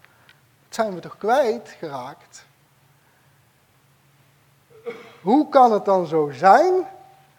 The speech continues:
dat God vandaag tegen ons zegt, als een opdracht, "Schep vreugde in mij en dan zal ik u geven wat uw hart verlangt"? Hoe kan dat nou? Als wij dat niet kunnen.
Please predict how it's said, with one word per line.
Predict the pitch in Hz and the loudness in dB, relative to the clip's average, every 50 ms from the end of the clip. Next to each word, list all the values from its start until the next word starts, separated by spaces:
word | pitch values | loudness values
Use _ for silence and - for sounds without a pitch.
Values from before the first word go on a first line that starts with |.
| _ _ _ _ | _ _ _ _
dat | - 175 160 - | -6 -6 -6 -4
God | - - 285 339 339 - | 2 4 6 6 6 4
vandaag | - - 226 220 226 254 302 320 311 - | 0 -2 2 6 8 8 8 8 6 2
tegen | - 277 262 254 247 254 | 0 -2 0 0 2 2
ons | 285 311 320 294 - - - | 2 2 0 0 -4 -8 -12
zegt, | 165 139 139 214 269 320 339 - - - - - - _ _ | -8 0 2 4 4 4 2 -4 -10 -16 -18 -20 -20 _ _
als | - 196 185 165 | -4 -4 -2 -2
een | 165 170 196 | -2 2 6
opdracht, | 254 320 330 311 294 277 285 294 294 285 - - - - - _ _ _ | 6 6 6 4 2 0 0 0 0 -4 -8 -14 -20 -20 -20 _ _ _
"Schep | - - - - - 320 339 339 339 - - - - - _ - | -18 -18 -10 2 4 6 6 6 4 -2 -14 -20 -20 -20 _ -14
vreugde | 151 208 240 294 294 302 277 254 240 190 185 - | -6 2 4 6 6 6 4 0 -4 -4 -2 -2
in | 254 269 269 254 | -2 0 0 0
mij | 233 269 294 277 226 185 | 0 0 2 0 0 -2
en | 185 180 185 | -4 -4 -4
dan | 208 254 277 220 | -4 -4 -2 -2
zal | 202 196 202 202 233 | -4 -4 -2 -2 -2
ik | 277 302 - - | -2 -2 -4 -6
u | 247 220 | -10 -8
geven | 180 240 254 262 262 220 202 240 247 254 247 - - - - - - _ _ _ | -6 -4 -4 -4 -4 -4 -2 -2 -2 -4 -4 -10 -20 -20 -20 -20 -20 _ _ _
wat | - 240 226 | -8 -6 -4
uw | 233 220 | -2 0
hart | 208 220 220 - | 2 2 0 0
verlangt"? | - 226 240 254 233 - | -4 -6 -4 -4 -4 -6
Hoe | 226 - | -8 -4
kan | - 311 330 330 | -2 -2 -2 -2
dat | 214 180 156 | -4 -8 -10
nou? | 143 135 143 156 185 - _ _ _ _ _ _ _ _ _ _ _ _ _ _ _ _ _ _ _ _ _ _ _ _ _ _ _ _ _ _ _ _ _ _ _ _ _ - | -12 -14 -14 -14 -16 -18 _ _ _ _ _ _ _ _ _ _ _ _ _ _ _ _ _ _ _ _ _ _ _ _ _ _ _ _ _ _ _ _ _ _ _ _ _ -10
Als | - 208 | -8 -4
wij | 208 220 220 214 | -2 -2 0 0
dat | 196 196 | -2 -4
niet | 190 196 190 190 | -6 -8 -10 -8
kunnen. | - 247 247 208 147 135 | -6 -6 -6 -6 -8 -12